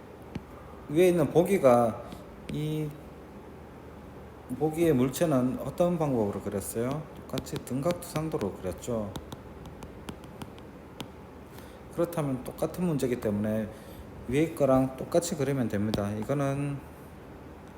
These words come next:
여러분들이 직접 한번 해보세요. 그릴 때 선을 맞춰서 똑같이 그려줘야 됩니다.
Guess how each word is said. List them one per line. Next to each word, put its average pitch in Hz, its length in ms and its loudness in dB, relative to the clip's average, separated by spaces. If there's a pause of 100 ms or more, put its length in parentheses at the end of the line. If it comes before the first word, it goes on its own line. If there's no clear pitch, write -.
(840)
여러분들이 117 580 0
직접 - 520 0
한번 135 480 2 (280)
해보세요. 107 580 -2 (1000)
그릴 170 320 -2
때 123 300 8
선을 175 320 2
맞춰서 160 800 4
똑같이 151 380 -6
그려줘야 101 440 2
됩니다. 104 600 -2